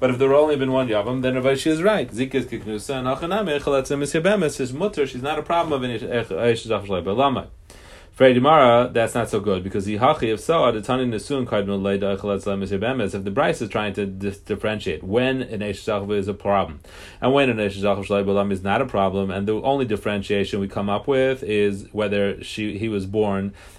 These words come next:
before the Yibam occurred or after the Yibam is occurred. Leflu listen b'dida, we could have come up with a different way to differentiate. Vamed v'amur mishnei yivamim. This is only true when there are two Yivamim, so Zika is not kiknusa.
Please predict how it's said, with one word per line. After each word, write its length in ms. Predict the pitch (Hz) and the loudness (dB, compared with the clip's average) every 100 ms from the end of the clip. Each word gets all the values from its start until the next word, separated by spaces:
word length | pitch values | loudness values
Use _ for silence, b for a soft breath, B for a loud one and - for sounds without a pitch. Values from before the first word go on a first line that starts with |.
| B | B
before 360 | 104 - 110 104 | -8 0 2 2
the 180 | 101 98 | 2 0
Yibam 120 | 101 | -2
occurred 400 | 98 104 98 98 | -2 0 2 2
or 120 | 101 | 2
after 280 | 101 120 143 | 2 0 0
the 140 | 120 | -2
Yibam 140 | 101 101 | -2 -4
is 160 | 95 | -4
occurred. 720 | 98 107 - 104 98 98 98 95 B B - | -4 -8 -4 0 2 2 0 -4 B B 0
Leflu 260 | 143 139 | 2 4
listen 260 | 135 127 131 | 2 2 -2
b'dida, 600 | 131 131 110 101 101 98 | -2 0 4 6 6 4
we 80 | 98 | 0
could 160 | 135 | 0
have 140 | 135 - | 0 0
come 180 | 131 | -2
up 100 | 135 | 0
with 100 | 131 | -2
a 60 | 131 | -2
different 360 | 101 101 104 101 | 0 -2 -2 0
way 100 | 98 | 0
to 80 | |
differentiate. 920 | 98 98 101 95 104 101 98 98 95 - B B 101 | 0 -2 -2 -2 0 2 2 0 -2 -10 B B -2
Vamed 240 | 101 143 | 0 2
v'amur 340 | 131 131 131 | 2 2 2
mishnei 380 | 131 120 101 101 | 0 -2 0 0
yivamim. 340 | 98 98 98 107 | 0 0 0 -2
This 120 | 131 | -2
is 100 | 127 | 0
only 220 | 131 127 | 0 0
true 160 | 127 131 | 0 0
when 120 | 131 | 0
there 100 | 131 | 0
are 60 | |
two 140 | 123 107 | -2 -2
Yivamim, 520 | 104 98 95 98 95 | 0 0 2 0 -4
so 100 | 98 | -6
Zika 240 | 101 123 | -4 -2
is 80 | 131 | -2
not 180 | 117 104 | -2 -4
kiknusa. 680 | 95 104 95 - 95 95 | -6 -6 -6 -2 0 0